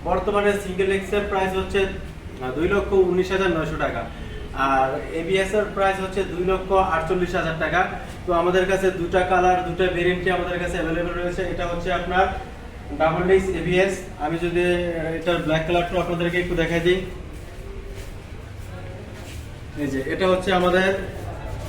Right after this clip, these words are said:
ফোর বি ব্ল্যাক কালার, ব্ল্যাক কালার এবিএস, এটাও আমাদের কাছে অ্যাভেলেবেল রয়েছে। এটার কিন্তু সিঙ্গেল ডিস্কও আছে, প্লাস আপনার ডাবল ডিস্ক এবিএস, এই দুটো ভেরিয়েন্টই আমাদের কাছে অ্যাভেলেবেল রয়েছে।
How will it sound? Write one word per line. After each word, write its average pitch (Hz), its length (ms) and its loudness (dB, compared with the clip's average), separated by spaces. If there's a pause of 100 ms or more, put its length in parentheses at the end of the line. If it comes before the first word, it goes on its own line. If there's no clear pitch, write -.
(180)
ফোর 170 160 0
বি 185 160 4
ব্ল্যাক 160 340 2
কালার, 175 280 0 (920)
ব্ল্যাক 151 260 2
কালার 180 320 2
এবিএস, 160 480 2
এটাও 185 260 2
আমাদের 180 320 4
কাছে 180 200 0
অ্যাভেলেবেল 180 380 4
রয়েছে। 180 280 4
এটার 165 240 4
কিন্তু 180 260 2
সিঙ্গেল 170 240 2
ডিস্কও 180 260 2
আছে, 185 320 4 (420)
প্লাস 170 260 4
আপনার 165 260 4
ডাবল 170 320 6
ডিস্ক - 560 2
এবিএস, 156 360 2 (320)
এই 147 100 0
দুটো 175 240 2
ভেরিয়েন্টই 185 400 6
আমাদের 180 280 4
কাছে 180 220 0
অ্যাভেলেবেল 165 480 4
রয়েছে। 123 260 0